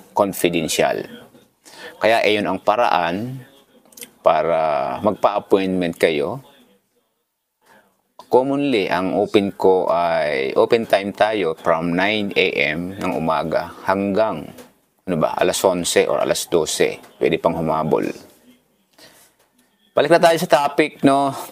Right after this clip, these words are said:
With pending case, paano ba ito aayusin? So, unang-unang iisipin natin, paano ba magkakaroon ang isang tao na pending case?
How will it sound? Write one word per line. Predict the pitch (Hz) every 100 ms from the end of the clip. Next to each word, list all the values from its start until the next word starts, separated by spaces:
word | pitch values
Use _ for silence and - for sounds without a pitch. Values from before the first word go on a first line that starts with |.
| - -
With | 120 131 127 107 -
pending | 135 139 113 113
case, | 104 117 95 - -
paano | - 107 101 113 98
ba | 92
ito | 85 - 95
aayusin? | 92 82 76 87 90 - - 58 50 - - _ -
So, | - 127 123 117 110
unang-unang | - 165 170 165 139 135 131
iisipin | 110 101 110 98 101 92
natin, | 90 - 90
paano | 95 131 147 151
ba | 120 101
magkakaroon | 104 107 127 131 110 104 92 92 -
ang | 85
isang | - 104 92
tao | 101 101 - 69 85
na | 82 78 - - _ _ _ _ _ -
pending | 113 107 90 85
case? | 98 71 - - -